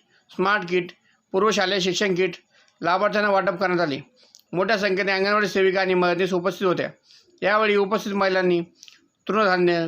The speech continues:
कडधान्य यांचा खुबीने वापर करत लेक लाडकी अभियान, पोषण पंधरवडा, पोषण आहाराचे महत्त्व यावर कलात्मक आकर्षक रांगोळी रेखाटल्या होत्या.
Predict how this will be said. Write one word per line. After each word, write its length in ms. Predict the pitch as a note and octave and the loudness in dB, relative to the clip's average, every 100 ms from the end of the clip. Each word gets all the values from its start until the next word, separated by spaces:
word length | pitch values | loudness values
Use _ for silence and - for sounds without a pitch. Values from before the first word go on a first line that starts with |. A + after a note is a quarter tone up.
| - | -4
कडधान्य 580 | F#3+ G3 F3+ E3+ D#3+ D#3+ - _ _ _ _ _ | 0 0 2 0 -2 -6 -14 _ _ _ _ _
यांचा 280 | E3 F#3+ G3 G3 | -4 0 0 0
खुबीने 340 | F#3 F#3+ F#3+ | 0 2 2
वापर 280 | F#3 F3+ F#3+ | 2 0 -2
करत 260 | F3 F#3+ F#3 _ _ _ | -2 -4 -6 _ _ _
लेक 160 | F3 G3+ | -4 0
लाडकी 280 | F#3+ F3 F#3 | 0 0 0
अभियान, 360 | F3+ F3 E3+ | 0 0 -2
पोषण 340 | D#3+ F#3+ G3+ F3+ | -2 -2 0 -2
पंधरवडा, 440 | F3+ E3 D#3 D3+ D3+ _ _ - _ | -2 0 0 -2 -6 _ _ -20 _
पोषण 220 | G3 G3 | -4 0
आहाराचे 300 | G3+ F#3+ F3 | 0 0 0
महत्त्व 380 | F3 F3+ E3+ E3 E3+ _ _ _ _ - | 0 0 0 -4 -4 _ _ _ _ -2
यावर 300 | E3+ G3 G3+ | 0 2 2
कलात्मक 540 | F3 F#3 F3+ F#3+ F#3 | 0 0 0 -2 -4
आकर्षक 460 | - F#3 F3 F#3 F#3+ | -6 -4 -4 -4 0
रांगोळी 360 | F#3 F3 F3+ F3+ | 0 2 2 0
रेखाटल्या 300 | F3 D#3+ E3 | -2 -2 -2
होत्या. 240 | D3 D3 | -2 -6